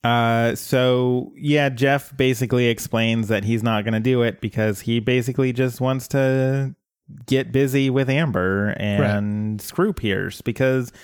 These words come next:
Speaker 1: they're not even really that close of friends. They're barely friends. They're bar-, barely acquaintances.
Speaker 2: Right. Then Annie is like, "Well, what would, how, how much of an effort would I be?" And she, and he's like, "A light sweat. Great.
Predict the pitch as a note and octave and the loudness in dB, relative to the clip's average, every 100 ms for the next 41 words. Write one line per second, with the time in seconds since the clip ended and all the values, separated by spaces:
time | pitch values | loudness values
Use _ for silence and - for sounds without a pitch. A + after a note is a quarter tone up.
0 | - _ - C#4 A3+ F3+ B3+ A#3 F#3+ E3+ | -20 _ -4 -4 -4 -2 0 2 2 4
1 | E3 D3+ C#3 A#2+ - B2+ B2 - C#3+ G#2+ | 4 2 2 0 0 0 -2 -2 0 0
2 | G2 D#3 D3+ B2 C3+ D3 A2 G2 G2+ G2 | -2 -2 -2 0 0 2 0 -2 -2 -2
3 | A2 G#2+ C3 C#3 F3 F#3+ - F#3+ B3 A#3+ | -4 -4 -2 0 2 0 -2 -4 -2 0
4 | A#3 A#3+ - A#3+ B3+ D#3 - G2+ G2 G2 | 0 -2 -2 -2 -2 -4 -2 -2 -2 -4
5 | D3 B2 G#2 - _ _ _ _ _ _ | -4 -4 -6 -16 _ _ _ _ _ _
6 | _ E3 C#3+ C#3 E3+ D#3+ C#3+ C3+ B2+ A#2+ | _ -4 -2 0 0 2 0 0 -2 -4
7 | D3 D3+ D#3 E3 D#3+ D#3 D#3 - - F#3 | -2 0 2 2 0 -2 -6 -4 0 2
8 | F#3+ - _ - F#3 G3+ G#3 G3 F3+ F3+ | 2 -2 _ -2 0 2 2 2 2 2
9 | - E3+ D#3+ E3+ C#4 A#2+ A2 C#3 D3 C3 | 0 0 0 0 -2 -4 -10 -10 -8 -4
10 | D3+ C3+ D3 C3+ C#3 C3 B2 B2 - C#3+ | -4 -4 -4 0 0 -2 -2 -4 -2 -4
11 | - D3 F#3 - - - - C#4 C#4 - | 0 -2 -2 -8 -20 -20 -4 -2 -2 -4